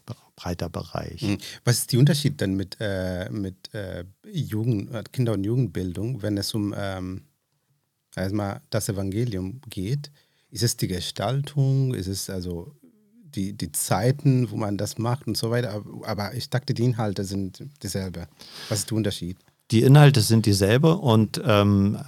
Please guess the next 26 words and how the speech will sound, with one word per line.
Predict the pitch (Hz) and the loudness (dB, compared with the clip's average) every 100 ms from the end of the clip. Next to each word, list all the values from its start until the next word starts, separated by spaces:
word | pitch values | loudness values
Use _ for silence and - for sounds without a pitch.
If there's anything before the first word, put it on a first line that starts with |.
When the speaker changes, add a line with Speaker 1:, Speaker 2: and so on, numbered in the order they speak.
| - | -8
Speaker 1:
im | - 123 104 | -2 2 4
Grunde | 117 139 113 | 8 8 8
sind | 107 98 | 6 6
die | 90 | 4
Wege | 101 131 120 | 6 6 4
auch | 104 113 | 4 4
sehr | - 98 95 | 4 2 2
ähnlich. | 95 92 82 82 - | 2 2 0 -6 -6
Ähm, | 104 98 92 95 95 95 | -4 -2 -2 0 -2 0
das, | 104 101 - - - | 0 0 -4 -8 -2
das | 117 - | -2 0
ist | 139 - | -2 2
gar | 120 120 | 4 6
nicht | 127 - 143 | 4 2 0
ein, | 107 113 | 2 2
in | 120 107 | 2 6
dem | 117 123 | 8 8
Sinne | 131 117 | 8 6
ein | 101 104 | 6 4
Unterschied, | 110 117 - 104 | 2 2 2 2
sondern | 104 101 98 104 | 4 4 2 0
einfach | 110 98 104 | -2 2 0
die | 104 98 | 0 -2
Zielgruppe | - 120 120 110 110 104 95 | 4 4 4 2 6 6 6
wahrzunehmen, | 101 101 - 98 101 104 104 98 | 4 4 2 2 4 4 4 4
die, | 90 98 95 107 | 2 2 2 -2